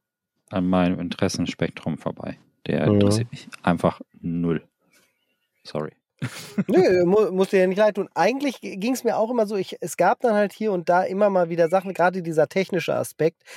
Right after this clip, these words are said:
Speaker 2: den ich wahnsinnig spannend fand an s-, ihm und seinen Streams. Also er ist jetzt als Kultfigur für mich jetzt auch,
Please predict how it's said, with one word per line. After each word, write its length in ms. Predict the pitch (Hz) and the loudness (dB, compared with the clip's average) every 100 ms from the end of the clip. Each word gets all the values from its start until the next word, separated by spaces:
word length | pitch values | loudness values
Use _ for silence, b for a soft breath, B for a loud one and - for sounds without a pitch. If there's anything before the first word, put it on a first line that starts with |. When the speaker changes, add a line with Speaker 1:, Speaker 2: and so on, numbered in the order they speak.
| B B 160 | B B 0
Speaker 2:
den 120 | 170 | 2
ich 180 | 147 139 | 2 2
wahnsinnig 500 | 151 190 180 170 - | 4 4 2 -2 -4
spannend 460 | - 139 143 120 | 0 0 2 -2
fand 340 | - 117 113 113 | -6 -6 -4 -6
an 160 | 117 | -6
s-, 120 | 113 123 | -8 -6
ihm 200 | 156 156 | -2 0
und 120 | 139 123 | 0 2
seinen 220 | 127 123 | 0 0
Streams. 440 | - 127 120 104 | -6 -6 -6 -6
Also 180 | 135 139 | -4 0
er 200 | 175 175 | 2 2
ist 100 | 185 | 2
jetzt 180 | 185 160 | 0 2
als 180 | 156 - | 0 0
Kultfigur 640 | 190 202 - 202 170 202 | 0 0 -2 -6 0 0
für 140 | 190 170 | 0 -2
mich 160 | 175 | -2
jetzt 200 | 175 - | -4 -6
auch, 220 | 117 160 | -2 -2